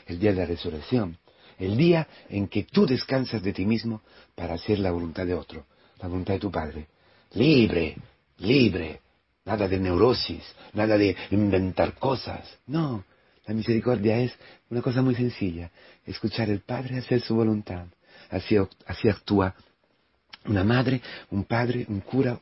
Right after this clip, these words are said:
cualquier persona, un novio con su novia, en cualquier situación, desde la sexualidad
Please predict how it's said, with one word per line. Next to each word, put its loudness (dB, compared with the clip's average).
cualquier -10
persona, -4
un 0
novio 2
con -4
su -4
novia, 0
en -2
cualquier 2
situación, -12
desde -4
la 0
sexualidad 0